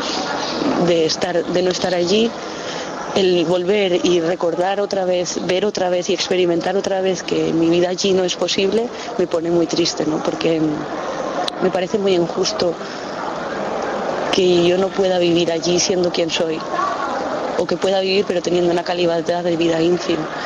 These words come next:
Entonces esto me parece muy injusto y, y, y claro, me, me pone triste y me hace también ahora al estar aquí sentirme que no tengo tierra, ¿no?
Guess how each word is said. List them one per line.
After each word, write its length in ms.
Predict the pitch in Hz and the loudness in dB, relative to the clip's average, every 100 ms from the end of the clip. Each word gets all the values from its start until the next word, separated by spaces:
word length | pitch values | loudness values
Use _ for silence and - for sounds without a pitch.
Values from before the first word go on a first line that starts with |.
| - | -6
Entonces 180 | - 185 190 | 0 0 2
esto 120 | 208 | 0
me 100 | 202 | 0
parece 260 | 196 196 | -2 -2
muy 140 | 214 214 | 2 4
injusto 580 | 202 - 220 - 208 208 - - - - - - - - - | 2 2 0 0 0 -2 -4 -10 -10 -10 -10 -10 -10 -6 0
y, 680 | 202 185 175 170 151 151 147 - - - - | 4 4 4 4 4 2 0 -6 -10 -10 -2
y, 340 | 208 185 170 160 | 2 4 4 2
y 80 | 180 | 2
claro, 220 | 196 165 | 2 2
me, 220 | 160 156 - | 0 0 0
me 140 | 180 | -2
pone 240 | 175 180 175 | 0 -2 0
triste 400 | 175 202 - 196 | 0 -2 0 0
y 200 | 175 175 | 2 2
me 100 | 170 | 2
hace 180 | 170 214 | 0 -2
también 360 | 190 185 196 | 0 2 2
ahora 240 | 190 190 196 | 2 2 2
al 80 | 180 | 0
estar 240 | 170 196 | -2 -4
aquí 320 | 190 214 202 - - - - - | -2 0 0 -2 -6 -8 -8 -6
sentirme 460 | - 190 175 185 202 | -2 0 2 2 0
que 80 | 208 | 0
no 120 | 196 | 0
tengo 240 | 208 202 | 0 0
tierra, 340 | 165 185 175 170 | 2 0 2 0
¿no? 180 | 165 | 0